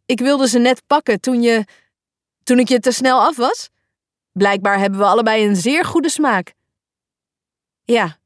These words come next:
Nella glimlachte,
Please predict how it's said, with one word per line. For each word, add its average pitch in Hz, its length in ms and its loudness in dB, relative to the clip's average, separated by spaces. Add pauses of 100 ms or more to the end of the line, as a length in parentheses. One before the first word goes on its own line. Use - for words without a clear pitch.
(1300)
Nella 208 360 0
glimlachte, 196 760 -4